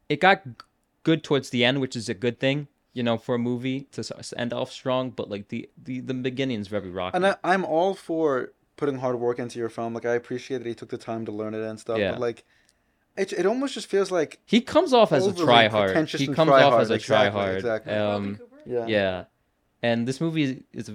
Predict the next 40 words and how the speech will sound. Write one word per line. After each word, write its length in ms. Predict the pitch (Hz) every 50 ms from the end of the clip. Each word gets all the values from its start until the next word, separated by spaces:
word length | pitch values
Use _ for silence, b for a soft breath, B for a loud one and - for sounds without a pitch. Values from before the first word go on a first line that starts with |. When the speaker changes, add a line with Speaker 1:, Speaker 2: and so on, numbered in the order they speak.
| 104
Speaker 1:
it 120 | - 110 127
was 240 | 127 131 131 123 117
very 240 | 117 123 123 120
showy. 480 | 110 - - - 101 98 92 92 92 90
It's 300 | - - 107 107 - -
not, 120 | 120 -
it 120 | - 113 104
didn't 160 | 123 127 117
make 160 | 117 110 110
my 80 | 107 92
Speaker 2:
It's 80 | 90
like, 60 | 156 143
Speaker 1:
list. 220 | 90 - - - -
Speaker 2:
"Oh, 120 | 156 160 151
I'm 40 | 143
Speaker 1:
But 100 | 147 165
it 20 |
Speaker 2:
making 240 | 156 151 - 151 147
an 80 | 143 147
old 280 | 143 147 151 143 135
Hollywood 640 | 135 123 120 147 143 143 139 135 127 123 120 120 117
movie 480 | 123 123 123 120 113 113 113 110 110 110
with 240 | 110 110 107 - _ _ - 120
Speaker 1:
<laughs> 160 | 123 123 123 127
Speaker 2:
black 260 | 143 139 135 127 110
and 160 | 127 120 120
white," 380 | 123 127 123 120 117 117 123 127
and 280 | 120 123 123 120 113
it 120 | 113 135 -
just, 180 | 165 - -
Speaker 1:
Leonard 280 | 123 123 120 117 110 101
Speaker 2:
just, 120 | 107 98
it 40 | 104 104 104 104 107 104 -
just 160 | - - - -
Speaker 1:
Bernstein, 200 | 98 95 95 95
Speaker 3:
Black 240 | 98 101 92 90
Speaker 1:
Leonard 120 | - 110 110
Speaker 3:
and 100 | 101 -
white. 80 | -
Speaker 1:
Bernstein. 920 | - 101 101 104 104 104 - - - - - 98 90 90 87 85 85 - 127